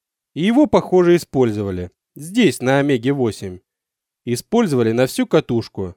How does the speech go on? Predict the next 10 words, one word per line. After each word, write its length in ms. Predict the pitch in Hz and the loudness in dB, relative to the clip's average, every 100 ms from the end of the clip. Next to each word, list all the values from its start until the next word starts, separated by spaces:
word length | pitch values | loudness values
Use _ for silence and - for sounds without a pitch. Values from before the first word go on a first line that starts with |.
| _ _ _ _ _ _ _ 160 | _ _ _ _ _ _ _ -10
Использовали, 640 | 165 - 285 208 202 175 | -8 0 2 4 4 4
выкосив 520 | 156 202 180 - 156 | 2 0 0 0 -4
всех, 400 | - - 202 - - | -4 0 0 0 -6
относящихся 920 | 113 113 120 - 175 175 175 156 160 | -6 -4 -6 -2 0 0 -4 -4 -6
к 80 | - | -4
виду 300 | 110 107 107 | -6 -6 -6
Хома. 580 | 123 131 117 101 95 - _ _ _ - | -6 -2 -2 -2 -8 -10 _ _ _ -12
И 100 | 127 | -6
после 380 | 135 - 180 262 | -4 -2 0 0
этого 400 | - 123 98 | 0 -2 -2